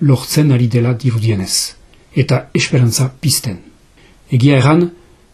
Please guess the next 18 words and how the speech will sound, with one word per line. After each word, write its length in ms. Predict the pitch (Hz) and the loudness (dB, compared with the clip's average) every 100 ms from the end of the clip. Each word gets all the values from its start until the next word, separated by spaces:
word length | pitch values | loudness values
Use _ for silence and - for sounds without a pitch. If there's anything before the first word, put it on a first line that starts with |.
| _ | _
hautaturiko 680 | - 127 143 - 143 143 156 - | -6 -2 0 2 0 2 0 2
presidentearen 720 | 131 113 127 123 127 139 131 | 0 4 4 4 2 4 4
aldeko 380 | 113 123 131 123 | 2 0 2 0
oldarrak 500 | 110 117 135 156 - - _ _ _ _ | 2 0 0 -2 -8 -20 _ _ _ _
gehienetan 720 | 127 135 139 147 143 156 147 123 | 2 4 6 4 4 2 4 4
legebiltzarreko 800 | 120 127 127 - 135 131 - 127 | 2 2 2 0 0 0 2 0
hauteskundetan 880 | 110 127 - 135 123 120 143 131 | 0 -4 -2 2 2 2 2 2
beren 320 | 113 120 127 117 | 0 0 2 0
jarraitzaileri 840 | 113 110 120 - 139 123 123 131 - - - _ - | -2 -2 -2 0 0 2 2 2 -2 -10 -20 _ -4
emaitza 460 | 143 127 131 - 123 | 2 4 4 2 4
onak 260 | 135 - - | 4 2 -2
sortatzen 520 | - - - 143 131 | -10 -14 -8 -2 0
badizkie, 500 | 117 151 - 165 156 - _ _ _ _ | 2 0 0 0 -2 -6 _ _ _ _
bi 80 | 139 | 2
mila 160 | 127 120 | 4 4
eta 140 | 123 | 0
zazpian 480 | - 139 - 139 113 | -4 -4 -4 -2 -2
bezala 380 | 117 135 156 151 | 0 2 2 0